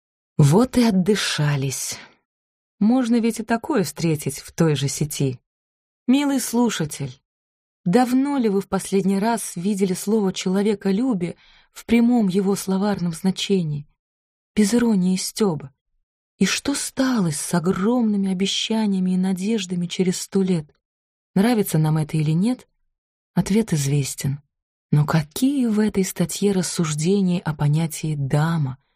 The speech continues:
А какой неожиданный взгляд на европейскую духовную культуру, на русскую жизнь того времени.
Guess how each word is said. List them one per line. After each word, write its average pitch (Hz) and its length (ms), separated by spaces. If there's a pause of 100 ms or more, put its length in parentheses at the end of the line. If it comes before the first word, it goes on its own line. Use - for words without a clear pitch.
(580)
А 135 120
какой 254 320
неожиданный 233 520
взгляд 202 500
на 196 40
европейскую 180 680
духовную 196 540
культуру, 175 720 (560)
на 160 80
русскую 208 380
жизнь 175 440
того 156 280
времени. 151 600